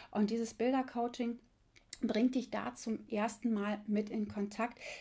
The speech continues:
dass du fühlst oder spürst, dass du zu mehr in der Lage bist, dass du intuitive Fähigkeiten hast, dass in dir selber manchmal Antworten stecken,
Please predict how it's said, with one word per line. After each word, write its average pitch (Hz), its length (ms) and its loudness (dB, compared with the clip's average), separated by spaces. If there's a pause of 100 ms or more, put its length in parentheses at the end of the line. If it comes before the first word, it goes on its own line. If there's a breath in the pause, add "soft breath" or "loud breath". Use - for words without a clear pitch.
(100)
dass 202 180 -2
du 214 140 0
fühlst 262 540 6
oder 202 180 0
spürst, 233 520 0 (300 loud breath)
dass 208 240 -2
du 214 340 0
zu - 220 0
mehr 220 540 4
in 196 120 0
der 185 140 -2
Lage 175 320 -4
bist, - 240 -4
dass 202 160 -6
du 220 80 -2
intuitive 247 800 6
Fähigkeiten - 800 -6
hast, - 180 -8
dass 190 160 -6
in 277 340 10
dir 254 260 4
selber 202 380 2 (280 loud breath)
manchmal 208 500 2
Antworten 202 560 2
stecken, 202 440 0